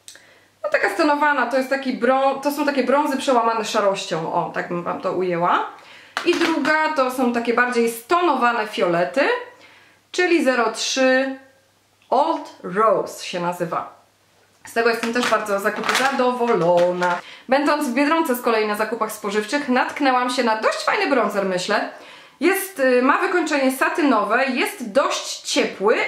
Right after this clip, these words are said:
ale nie jest pomarańczowy. Nazywa się dokładnie Magic Jungle Summer Bronze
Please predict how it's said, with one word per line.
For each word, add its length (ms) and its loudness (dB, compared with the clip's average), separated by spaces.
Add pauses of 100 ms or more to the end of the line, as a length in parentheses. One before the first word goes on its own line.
ale 360 2
nie 120 2
jest 220 -2
pomarańczowy. 760 0 (360)
Nazywa 560 0
się 220 0
dokładnie 840 2
Magic 500 0
Jungle 360 2
Summer 420 0
Bronze 320 0